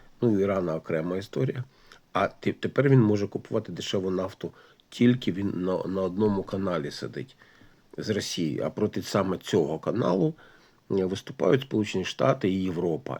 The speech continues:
І що ми бачимо? Що зараз, перед наступною зустріччю з Трампом, яка відбудеться в Росії, як ми бачили, десь там через два місяці,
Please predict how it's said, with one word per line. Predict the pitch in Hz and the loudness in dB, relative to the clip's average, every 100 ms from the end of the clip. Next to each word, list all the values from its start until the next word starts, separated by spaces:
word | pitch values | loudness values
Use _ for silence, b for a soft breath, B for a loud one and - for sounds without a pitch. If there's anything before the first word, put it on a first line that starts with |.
| - | -6
І | 110 113 113 B B B _ | 0 2 2 B B B _
що | - 110 110 | 0 4 8
ми | 143 | 6
бачимо? | 135 117 131 135 131 117 - | 6 2 2 2 -2 -2 -4
Що | - - - 98 | -10 -8 -4 -6
зараз, | 90 - 92 80 69 67 - _ - | -6 -2 0 0 -2 -6 -12 _ 0
перед | 107 98 87 90 | 4 4 2 -4
наступною | 82 - - 98 90 | -6 -8 -8 -2 -2
зустріччю | 87 90 - - - - - - B B B B B - | -2 -4 -6 -10 -12 -10 -10 -12 B B B B B -8
з | 87 85 92 90 - | -8 -4 -2 -2 0
Трампом, | 95 87 87 76 90 | 0 0 -2 -2 -2
яка | - 90 | 0 -2
відбудеться | 90 82 90 82 - | 0 -2 -2 -2 -4
в | 90 | -6
Росії, | 87 98 90 | -4 -4 -4
як | 76 | -4
ми | 87 85 | -6 -8
бачили, | - 82 - 82 82 - B B B _ | -6 -6 -4 -2 -4 -6 B B B _
десь | 85 92 - | -2 -2 0
там | 95 85 - - 60 B B B B B B B B B _ _ _ - - _ - | -2 -2 -4 -10 -20 B B B B B B B B B _ _ _ -20 -20 _ -14
через | 123 110 80 | -10 -8 -8
два | - | -4
місяці, | 98 156 - - | -2 -2 -4 -12